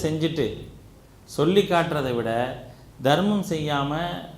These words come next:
"நான் உனக்கு கொடுக்கல" அப்படின்னு சொல்லி நல்ல முறையில சொல்றதே உங்களுக்கு சிறந்தது அப்படிங்கிறான். நல்ல முறையில செய்றது, சொல்றதே சிறந்தது.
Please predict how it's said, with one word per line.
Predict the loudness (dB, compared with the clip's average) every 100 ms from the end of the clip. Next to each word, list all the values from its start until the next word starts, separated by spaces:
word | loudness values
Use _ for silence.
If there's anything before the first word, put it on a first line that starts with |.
| -10
"நான் | -6 -4
உனக்கு | -4 -4 -6 -4
கொடுக்கல" | -4 -2 -2
அப்படின்னு | -2 -2 -2 -2
சொல்லி | -2 -2
நல்ல | -2 -2 -2
முறையில | -2 0 0 -2
சொல்றதே | -4 -4 -2 -2 -2
உங்களுக்கு | -2 -2 -2 -4
சிறந்தது | -4 -4 -4 -4
அப்படிங்கிறான். | -6 -8 -10 -14 -20 -20 -20 -20 -20 -20 -20 -20 -20 -20 -20 -20 -20 -8
நல்ல | -4 0 0
முறையில | 0 -2 -2
செய்றது, | -4 -4 -4 -6 -6
சொல்றதே | -6 -4 -6
சிறந்தது. | -4 -6 -6 -6 -6 -6